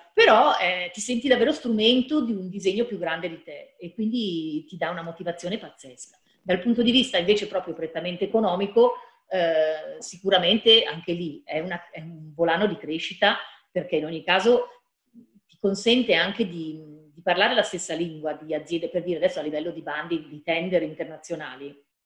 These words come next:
la sostenibilità diventa un elemento premiante. Quindi ti chiedono che cosa fai tu a livello di impatto sociale e ambientale ed è, eh, riconosciuto proprio a livello globale, per cui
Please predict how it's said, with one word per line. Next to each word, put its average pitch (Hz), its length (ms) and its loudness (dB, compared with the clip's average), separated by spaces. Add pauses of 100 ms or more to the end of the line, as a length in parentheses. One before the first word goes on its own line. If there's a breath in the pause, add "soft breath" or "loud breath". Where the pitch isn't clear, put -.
(480)
la 165 80 -16
sostenibilità 170 640 -4
diventa 160 320 -4
un 151 80 -12
elemento 147 340 -10
premiante. 135 760 -10 (220)
Quindi 156 580 -6
ti - 140 -20
chiedono 202 480 2
che 202 160 -4
cosa 156 200 -6
fai 190 280 2
tu 170 100 -2
a 170 60 4
livello 165 220 0
di 143 80 -10
impatto 147 340 -14
sociale 147 320 -10
e 151 40 -10
ambientale 170 680 2 (500 loud breath)
ed 185 200 0
è, 233 240 8
eh, 160 720 2
riconosciuto 262 760 0
proprio 202 500 4
a 151 100 -2
livello 160 420 0
globale, 156 560 -2
per - 220 -16
cui 175 420 -6